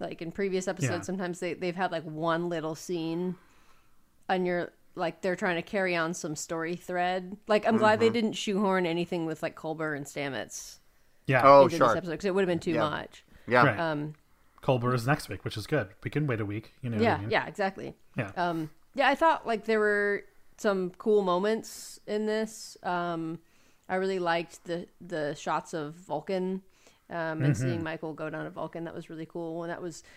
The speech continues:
Speaker 1: that was a nice moment for Trek where we get a two thousand and nineteen view of what Vulcan looks like. And it was
Speaker 3: Mm.
Speaker 1: more context of a Vulcan city than we've ever seen.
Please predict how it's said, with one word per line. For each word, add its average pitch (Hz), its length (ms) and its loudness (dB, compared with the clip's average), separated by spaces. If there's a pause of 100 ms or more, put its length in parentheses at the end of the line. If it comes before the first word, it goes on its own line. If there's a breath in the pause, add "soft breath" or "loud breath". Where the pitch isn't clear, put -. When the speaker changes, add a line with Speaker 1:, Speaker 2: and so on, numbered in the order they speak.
(180 soft breath)
Speaker 1:
that 226 100 -2
was 247 80 2
a 262 60 2
nice 226 240 2
moment 202 400 0
for 190 160 -4
Trek 185 360 0
where 165 460 -2 (460)
we 202 200 -2
get 170 460 0
a 160 560 -4 (140)
two 226 100 -4
thousand 190 300 -2
and 160 100 -2
nineteen 170 760 -4
view 165 380 -2
of 175 100 -2
what 185 120 -2
Vulcan 190 340 -4
looks 208 180 -6
like. 220 480 -4
And 185 200 -2
it - 80 -4
was 175 140 -2
Speaker 3:
Mm. 175 180 0
Speaker 1:
more 180 640 -2 (300)
context 190 580 -4
of 165 80 -8
a 165 80 -2
Vulcan 160 280 -6
city 196 300 -6
than 254 140 -4
we've 262 160 -6
ever 254 180 -6
seen. 320 440 -4